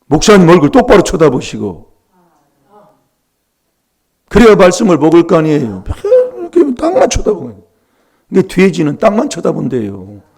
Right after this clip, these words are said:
하늘을 못 본답니다. 모가지가 이래서 그런지 모르겠지만.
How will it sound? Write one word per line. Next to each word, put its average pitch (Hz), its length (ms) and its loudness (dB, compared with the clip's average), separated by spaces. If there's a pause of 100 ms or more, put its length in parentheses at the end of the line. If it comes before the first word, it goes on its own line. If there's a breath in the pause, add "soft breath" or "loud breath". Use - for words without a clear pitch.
(320)
하늘을 247 360 -2
못 135 180 -10
본답니다. 107 680 -10 (1000)
모가지가 123 440 0
이래서 147 360 -4
그런지 139 300 -6
모르겠지만. 104 880 -12